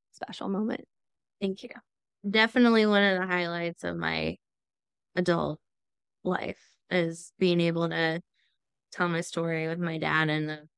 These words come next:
Speaker 2: front row. And I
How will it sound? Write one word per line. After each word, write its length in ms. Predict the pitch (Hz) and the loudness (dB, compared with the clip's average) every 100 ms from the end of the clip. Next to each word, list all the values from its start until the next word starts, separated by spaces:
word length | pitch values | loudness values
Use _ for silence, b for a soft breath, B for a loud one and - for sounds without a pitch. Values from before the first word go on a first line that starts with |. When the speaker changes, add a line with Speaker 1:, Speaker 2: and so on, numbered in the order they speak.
| _ | _
Speaker 2:
front 260 | 170 156 - | -2 -2 -2
row. 340 | 156 151 156 | -2 -2 -2
And 300 | 147 143 175 _ _ _ _ _ _ _ _ _ _ _ _ _ _ - | -4 -6 -8 _ _ _ _ _ _ _ _ _ _ _ _ _ _ 0
I 280 | 185 170 | 2 2